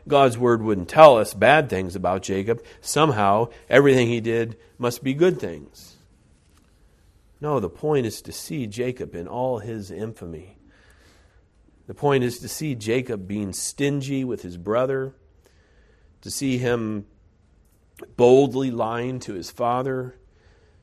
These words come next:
to see him receiving a grand vision from God and yet saying, "If, if it comes true, God will be my God." The point is to see Jacob needlessly struggling with his father-in-law Laban.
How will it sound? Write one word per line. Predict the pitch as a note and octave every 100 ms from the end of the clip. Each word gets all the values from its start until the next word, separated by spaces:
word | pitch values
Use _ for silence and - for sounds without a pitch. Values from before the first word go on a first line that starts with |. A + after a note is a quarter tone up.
| _ _ _ -
to |
see | - - C3+
him | C3+ A#2+
receiving | G#2+ G#2 - D3 C#3+ B2+
a | G2+
grand | G2 A2 C#3 C#3+ C3+
vision | A2 C3+ A#2+ C3 G#2+
from | A2+ G2+
God | G#2 A#2+ B2+ C3
and | G#2 G#2
yet | A#2+
saying, | - B2+ A2+ A2 A2
"If, | A#2 A#2+ - - _ _ _ _ -
if | A2+
it | A#2+ -
comes | A#2 G#2 -
true, | - A#2+ G#2+
God | G#2 A2 A2
will | G#2
be | G2+ G#2
my | G2 G2
God." | F#2+ F2+ F#2+ G#2 A2 _ _ _ _ _ _ _ _ _ _ _ _ _ _
The | -
point | - C#3 C3+
is | B2+ -
to |
see | G#2+ C3+ A2+
Jacob | A#2+ B2 B2+ -
needlessly | F#2+ B2+ D3+ C#3+ C#3 - B2
struggling | A2+ - A2 B2 C3 C3 C3+
with | A2+ -
his | F2 -
father-in-law | - A#2 C3+ C3+ B2 A2+ G#2+
Laban. | G#2+ G#2+ A#2+ C3 C#3 D3